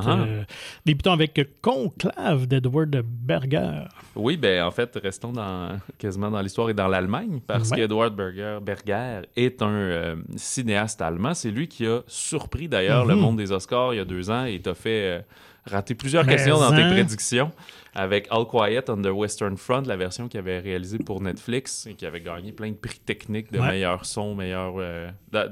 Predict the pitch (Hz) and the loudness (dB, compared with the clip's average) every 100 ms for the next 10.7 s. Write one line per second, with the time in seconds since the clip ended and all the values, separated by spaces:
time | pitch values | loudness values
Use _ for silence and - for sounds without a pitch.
0 | 101 107 104 98 104 101 113 95 92 95 | 0 2 4 2 0 -2 -2 -2 -2 -2
1 | 98 107 113 104 104 98 107 127 120 - | -2 -2 -4 -4 -4 -4 -4 -4 -8 -4
2 | 104 107 110 110 110 113 131 127 131 127 | -2 0 0 0 0 -2 -2 0 0 -2
3 | 120 110 80 82 78 - 98 - 98 - | -4 -6 -4 -4 -4 -6 -6 -8 -12 -12
4 | - - - - - - - 104 101 107 | -16 -16 -14 -12 -12 -6 0 0 4 4
5 | 101 98 95 95 95 101 _ - - - | 6 4 4 0 -4 -6 _ -14 -12 -12
6 | - _ - 113 156 - 107 98 98 113 | -20 _ 0 4 4 2 0 0 2 0
7 | 110 127 147 113 101 104 101 98 - 123 | -2 -6 -6 -6 0 0 -2 -8 -4 0
8 | 123 135 107 107 117 180 311 392 - 107 | 0 2 0 -2 -8 -8 -8 -8 -4 -2
9 | 95 104 - - - - 120 113 120 135 | -2 -6 -14 -18 -16 -10 -6 -4 -2 -2
10 | 143 - 330 285 - 95 92 | -4 -10 -10 -8 -8 -8 -8